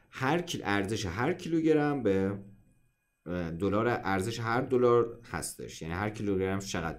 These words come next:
دلار ارزش داره. پس من روی این سورت می‌کنم. روی این اگر سورت کنیم، اینجا می‌بینیم که از آیتم یک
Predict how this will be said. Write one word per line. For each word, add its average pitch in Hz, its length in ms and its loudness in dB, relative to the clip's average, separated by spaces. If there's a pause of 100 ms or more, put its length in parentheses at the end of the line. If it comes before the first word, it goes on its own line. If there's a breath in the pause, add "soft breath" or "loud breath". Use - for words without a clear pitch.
(120)
دلار 78 280 -4
ارزش 67 380 -8
داره. - 160 -18
پس 143 200 -6
من 180 120 0
روی 185 140 6
این 170 240 4
سورت - 400 -4
می‌کنم. 67 360 -12 (800 soft breath)
روی 156 180 4
این 214 100 4
اگر 170 240 8
سورت 98 480 2
کنیم، 92 540 -2 (440 soft breath)
اینجا 147 300 4
می‌بینیم 135 400 4
که - 120 -2
از 104 200 2
آیتم 117 420 0
یک 117 540 4